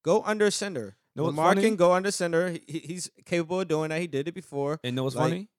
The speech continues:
Speaker 2: The Colts game. He was under center when he, when, when the ball, when the, when the ball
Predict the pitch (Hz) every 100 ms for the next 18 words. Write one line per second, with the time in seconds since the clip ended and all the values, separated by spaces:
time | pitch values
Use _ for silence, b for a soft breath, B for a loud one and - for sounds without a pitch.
0 | _ _ _ _ _ _ _ 156 254 190
1 | 120 82 _ _ _ - 254 - 294 214
2 | 185 156 170 165 156 - 131 151 151 147
3 | 135 165 156 147 131 143 135 151 151 175
4 | 135